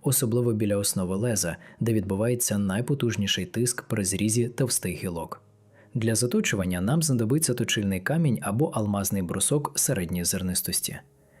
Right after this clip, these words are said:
Якщо ви хочете досягти ідеалу, можна підготувати два камені. Один грубіший для формування ріжучої крайки і один дрібніший для фінішного полірування.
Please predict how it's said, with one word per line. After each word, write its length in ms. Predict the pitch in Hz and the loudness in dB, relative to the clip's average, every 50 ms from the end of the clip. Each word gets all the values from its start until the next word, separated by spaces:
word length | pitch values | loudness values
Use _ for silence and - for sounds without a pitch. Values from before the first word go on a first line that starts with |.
| - - - | -12 -4 -2
Якщо 280 | 117 113 - - 143 | -2 0 2 2 2
ви 80 | 127 120 | 2 2
хочете 360 | - 147 127 - 123 117 117 | 2 0 0 0 0 0 0
досягти 420 | 107 113 - - 117 - - 123 | 0 2 0 0 -2 -2 -2 -2
ідеалу, 440 | 107 104 98 117 131 160 175 131 101 | -2 0 0 0 0 2 2 2 2
можна 320 | 95 98 123 139 143 151 123 | 2 2 2 2 2 2 0
підготувати 580 | 120 107 95 92 92 - 98 104 101 - 104 | 0 0 -2 -2 -2 -2 0 0 0 0 -2
два 260 | 92 87 85 90 85 | -2 -2 -2 -4 -4
камені. 520 | - - - 107 92 85 82 80 80 78 - - - - - - - - | -4 -2 -2 -2 -2 -2 -2 -4 -4 -6 -10 -12 -18 -20 -20 -16 -8 -4
Один 260 | 139 127 127 127 123 | 0 2 2 2 2
грубіший 520 | 107 95 113 127 123 110 104 - - 107 92 | 2 2 2 2 2 0 0 0 0 -2 -2
для 160 | 98 101 95 | -2 -2 -2
формування 580 | - - 107 104 104 98 101 98 95 95 92 | -2 -2 0 0 0 0 0 0 0 0 0
ріжучої 440 | 92 95 90 90 95 - - 92 87 | 0 -2 -2 -2 -2 -2 -2 -4 -4
крайки 520 | - - - 127 156 160 - 156 147 143 147 - - - - - | -2 -2 0 0 0 2 2 2 2 0 -2 -8 -14 -10 -2 2
і 80 | 151 | 2
один 280 | 143 139 127 139 139 131 | 4 4 4 4 4 4
дрібніший 600 | 123 139 143 123 101 90 87 - - 92 90 - - - - | 4 4 2 2 2 2 2 2 0 0 -2 -6 -8 -6 -4
для 200 | 107 107 107 101 | -2 0 0 0
фінішного 540 | - - 92 87 90 - - 98 92 90 90 | 0 -2 -2 -2 -2 -2 -2 -2 -2 -2 -2
полірування. 760 | - 92 92 92 95 101 98 98 82 80 80 82 76 - | -2 -2 -2 -2 -2 -2 -2 -2 -4 -4 -6 -6 -8 -10